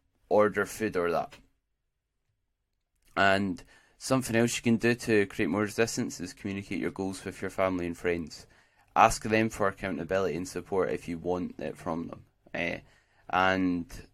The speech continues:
what you, what this could simply mean is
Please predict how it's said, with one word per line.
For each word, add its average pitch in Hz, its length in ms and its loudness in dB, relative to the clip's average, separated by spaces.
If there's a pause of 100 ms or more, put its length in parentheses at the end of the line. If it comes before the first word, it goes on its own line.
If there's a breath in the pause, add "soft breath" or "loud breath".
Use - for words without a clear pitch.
(460)
what 92 240 2
you, 85 200 -4
what 92 200 0
this 101 160 -4
could 98 260 -10
simply 95 400 -6
mean 110 220 0
is 85 420 -4